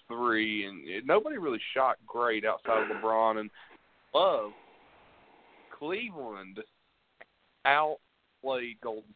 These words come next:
State last night on the, on the glass. I looked it up. Um, Cleveland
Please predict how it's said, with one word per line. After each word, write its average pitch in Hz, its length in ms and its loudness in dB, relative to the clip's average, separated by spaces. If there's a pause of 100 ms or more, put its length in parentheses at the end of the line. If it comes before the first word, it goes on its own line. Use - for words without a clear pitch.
State 104 280 -4
last 95 300 -4
night 98 240 -2
on 101 140 -2
the, 101 160 -8 (360)
on 117 160 4
the 110 80 -6
glass. 98 460 0 (760)
I 120 100 6
looked 135 260 4
it 131 100 4
up. 107 260 6 (320)
Um, 104 480 2 (220)
Cleveland 156 600 0